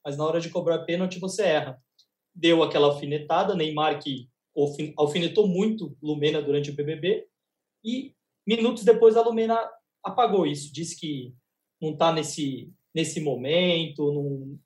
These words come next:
quer limpar essa, esse, não quer dar força para o ódio.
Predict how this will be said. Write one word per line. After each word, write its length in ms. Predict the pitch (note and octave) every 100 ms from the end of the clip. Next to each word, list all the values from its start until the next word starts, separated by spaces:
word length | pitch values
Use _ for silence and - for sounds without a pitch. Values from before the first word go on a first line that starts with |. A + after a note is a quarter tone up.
| _ -
quer 120 | D#3
limpar 400 | D3+ D3 D3+ C3+
essa, 320 | - B2+ B2+ - _ _ _ C#3+
esse, 320 | - E3 F3+
não 180 | D#3 E3+
quer 420 | F3 F3 C3+ - _ _
dar 300 | C3+ E3 D#3+
força 360 | - G3+ F#3+ G3
para 200 | F3 E3+
o 80 | C3+
ódio. 320 | A#2 -